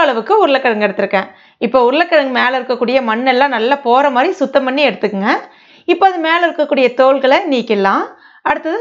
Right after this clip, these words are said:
சின்ன சின்ன துண்டுகளா கட் பண்ணிட்டு இந்த மாதிரி எடுத்துக்கலாம். இப்ப இதுல கால் டீஸ்பூன் மஞ்சள் பொடி, ரெண்டு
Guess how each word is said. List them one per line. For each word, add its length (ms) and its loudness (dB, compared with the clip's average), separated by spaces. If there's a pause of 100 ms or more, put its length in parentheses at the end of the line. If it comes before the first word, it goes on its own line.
சின்ன 220 2
சின்ன 120 2 (100)
துண்டுகளா 420 2
கட் 180 -4
பண்ணிட்டு 320 0 (220)
இந்த 180 2
மாதிரி 220 2
எடுத்துக்கலாம். 440 -4 (1300)
இப்ப 240 2
இதுல 180 0 (500)
கால் 240 4
டீஸ்பூன் 400 -2
மஞ்சள் 320 0
பொடி, 160 2 (1400)
ரெண்டு 260 0